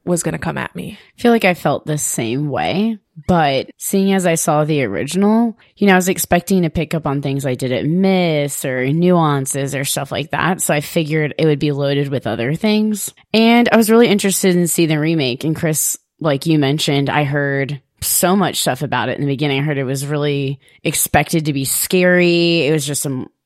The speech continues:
Speaker 2: a, a very updated version of this movie. So I was expecting to really enjoy it. Although Sam Rockwell, I can tell you, is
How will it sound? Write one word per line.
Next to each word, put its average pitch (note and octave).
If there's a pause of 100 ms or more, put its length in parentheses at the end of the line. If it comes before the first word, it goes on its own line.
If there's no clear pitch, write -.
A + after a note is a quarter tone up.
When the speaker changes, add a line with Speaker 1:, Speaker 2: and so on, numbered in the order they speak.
(280)
Speaker 2:
a, E3
a D3
very D3
updated C3+
version B2+
of D3+
this E3
movie. G#3
So E3
I E3
was G#3
expecting F#3+
to E3
really D#3+
enjoy D#3+
it. B2 (360)
Although F3+
Sam F#3+
Rockwell, D#3
I C#3+
can D#3+
tell D3+
you, D3
is D3+